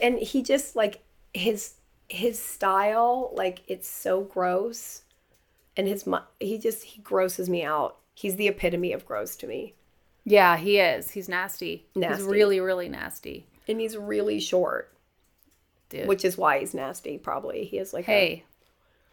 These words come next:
Speaker 2: I mean, there's some nice short people
Speaker 1: No,
Speaker 2: out
Speaker 1: I know
Speaker 2: there.
Speaker 1: there are, but, I mean, I think that he has some sort of a Napoleon complex or something.
Speaker 2: Fair.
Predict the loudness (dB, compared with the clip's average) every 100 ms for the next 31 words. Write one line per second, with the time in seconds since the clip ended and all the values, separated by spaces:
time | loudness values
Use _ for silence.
0 | -10 -6 -4 -4 -6 -8 -8 -4 -6 -6
1 | -14 -16 -14 0 6 8 10 8 8 8
2 | 8 8 6 4 4 4 2 0 -2 0
3 | 0 0 0 -4 -2 -4 -4 -4 -4 -4
4 | -2 0 -2 -4 -6 -6 -8 -12 -12 -14
5 | -10 -4 -2 0 -2